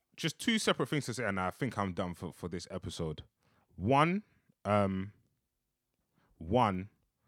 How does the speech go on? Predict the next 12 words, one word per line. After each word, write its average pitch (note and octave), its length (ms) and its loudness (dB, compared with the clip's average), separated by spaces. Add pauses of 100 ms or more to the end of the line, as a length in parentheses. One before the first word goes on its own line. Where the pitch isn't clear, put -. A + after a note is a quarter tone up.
(400)
it's D3 140 6
always E3+ 240 8
bothered A2 340 4
me G#2 320 2 (160)
the G2 80 4
way G#2 240 6
the F2 120 -2
government F#2 520 -2
created E2+ 380 -2
this F#2 200 -4
whole, E2+ 500 -2 (240)
um, D2+ 540 -8